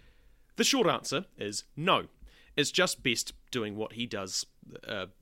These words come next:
best, that being exaggeration or just not doing his due diligence. Best also uses this practice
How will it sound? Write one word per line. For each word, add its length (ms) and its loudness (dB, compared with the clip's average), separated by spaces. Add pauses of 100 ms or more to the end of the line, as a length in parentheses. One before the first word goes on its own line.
best, 540 2 (360)
that 180 4
being 320 6 (240)
exaggeration 880 2 (180)
or 140 0
just 300 0 (280)
not 300 -4
doing 300 -2
his 160 -8
due 260 -8
diligence. 680 -4 (560)
Best 440 0
also 340 4
uses 540 -2
this 180 0
practice 540 -4